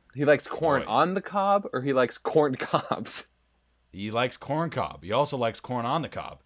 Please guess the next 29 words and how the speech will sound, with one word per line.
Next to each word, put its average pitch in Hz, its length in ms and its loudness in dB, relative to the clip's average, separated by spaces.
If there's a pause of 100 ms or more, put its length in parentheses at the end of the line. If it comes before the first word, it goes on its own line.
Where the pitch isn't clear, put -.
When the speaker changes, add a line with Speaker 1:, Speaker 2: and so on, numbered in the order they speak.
Speaker 1:
It's 131 140 -2
Speaker 2:
He 131 60 -2
Speaker 1:
the 147 60 2
Speaker 2:
likes 160 180 4
Speaker 1:
same 185 140 6
Speaker 2:
cob, 185 240 6
Speaker 1:
th- - 100 -14 (160)
Speaker 2:
and 143 120 0
he 151 60 0
likes 139 240 2
corn. 156 440 -2 (800)
Speaker 1:
So 156 180 4
Speaker 2:
But - 140 -2
he - 20 8
Speaker 1:
corn 208 120 8
on - 20 8
Speaker 2:
doesn't 190 120 6
Speaker 1:
the 151 60 6
Speaker 2:
like 117 120 4
Speaker 1:
cob, 175 260 12
Speaker 2:
cob 127 100 10
corn. 90 300 -4 (340)
Speaker 1:
you 131 140 -4
call 196 280 6
it - 100 2
corn 170 280 0
on 127 100 -2
the 113 80 -4
cob. 95 400 2